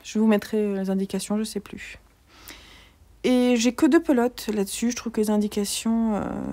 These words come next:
bah, j'ai été étonnée d'avoir que deux pelotes à acheter. Et j'espère que j'en aurai pas une troisième à acheter.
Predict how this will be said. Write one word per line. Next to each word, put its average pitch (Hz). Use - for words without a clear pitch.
bah, 190
j'ai 190
été 208
étonnée 240
d'avoir 196
que 208
deux 196
pelotes 202
à 196
acheter. 202
Et 208
j'espère 208
que 220
j'en 214
aurai 196
pas 208
une 208
troisième 220
à 180
acheter. -